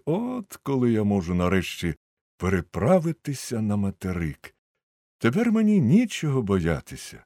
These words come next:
Ця людина буде служити мені лоцманом. Вона навчить мене, що мені робити і де добути провізію.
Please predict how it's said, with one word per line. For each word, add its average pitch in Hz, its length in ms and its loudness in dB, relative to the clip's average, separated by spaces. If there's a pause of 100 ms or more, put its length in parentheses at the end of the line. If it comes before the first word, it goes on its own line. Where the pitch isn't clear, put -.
(420)
Ця 95 240 0
людина 104 500 0
буде 92 300 -2
служити 80 540 -6
мені 85 360 0 (400)
лоцманом. 127 720 -4 (320)
Вона 175 280 4
навчить 147 560 0
мене, 120 360 2 (140)
що - 320 0
мені 98 220 4
робити 107 680 0 (340)
і 107 140 2
де 190 220 2
добути 156 560 2
провізію. 78 960 -2